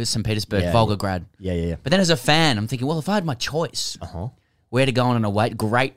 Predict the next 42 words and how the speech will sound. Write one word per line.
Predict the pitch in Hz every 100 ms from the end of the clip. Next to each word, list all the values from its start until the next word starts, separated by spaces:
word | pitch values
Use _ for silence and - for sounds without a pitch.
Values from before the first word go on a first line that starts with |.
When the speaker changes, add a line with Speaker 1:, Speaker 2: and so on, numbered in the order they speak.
| _ -
Speaker 1:
great | 120 127 -
tours." | - 123 117 - -
Speaker 2:
Yeah. | 90 87 - -
Speaker 1:
Well, | 139
I'm | 104
like, | 101 - _ _ _ -
I |
could | 120
holiday | 101 113 107 95 92
in | -
Italy | 113 117 95
for | -
the | 95
rest | 98 104
of | 87
my | 85
life. | 87 113 - - 659
So | 107 98 95 - -
Speaker 2:
<laughs> | _ -
Speaker 1:
Positano's | - 135 107 101 135 131 95
Speaker 2:
Yeah. |
Speaker 1:
a |
good | 95 82
test. | 110 - -
Speaker 2:
Fuck, | 123 117 -
that'd | 131 127
be | 110
good, | 104 107 92
yeah. | 95 101 85 _ -
Speaker 1:
Lake | 123 -
Como's | 110 123 139 113 95
a |
good | 107 90
test. | - 123 - - -
Speaker 2:
Oh, | 85 87
where's | 113 117
the | 98
third | 101 90
test? | 110 98 107
Lake | 95
Como. | - 95 101 87
Speaker 1:
Yeah. | 117 107